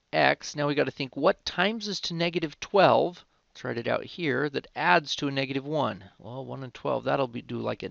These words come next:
negative eleven or something. Um, two and six, that would do like a negative four. And three and four. Yeah, that'll do it. That'll give us a negative one. So we have a plus three and a minus four.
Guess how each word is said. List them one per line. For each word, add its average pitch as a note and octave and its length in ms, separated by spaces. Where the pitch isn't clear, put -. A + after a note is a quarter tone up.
negative A#2 360
eleven A2+ 420
or G#2 80
something. C#3 420
Um, A2+ 540
two D3 200
and A#2 120
six, - 500
that D3+ 60
would C#3+ 100
do B2 100
like A#2 200
a A2 40
negative A#2 380
four. C#3+ 460
And C3 120
three B2+ 240
and B2 100
four. A2+ 280
Yeah, B2+ 280
that'll C3 260
do A2+ 140
it. - 80
That'll C3+ 200
give A2+ 140
us A#2 140
a A2+ 40
negative A2+ 340
one. G#2+ 220
So - 140
we - 40
have A2 120
a - 20
plus - 300
three F#3+ 340
and A#3+ 120
a G3+ 60
minus B2 260
four. A2 300